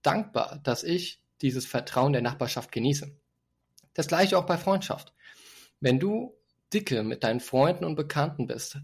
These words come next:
dann bekommst du mehr Insights über die Cliquendynamiken und auch mehr Optionen.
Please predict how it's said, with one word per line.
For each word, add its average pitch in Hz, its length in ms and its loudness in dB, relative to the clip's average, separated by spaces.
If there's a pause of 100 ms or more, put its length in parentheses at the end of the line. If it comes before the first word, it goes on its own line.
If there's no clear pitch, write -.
dann 123 180 2
bekommst 175 460 -2
du 151 60 0
mehr 151 300 2
Insights 170 640 0
über 123 280 -4
die 123 180 -10
Cliquendynamiken 110 1040 -4
und 185 200 0
auch 131 140 -6
mehr 120 200 0
Optionen. 123 500 -2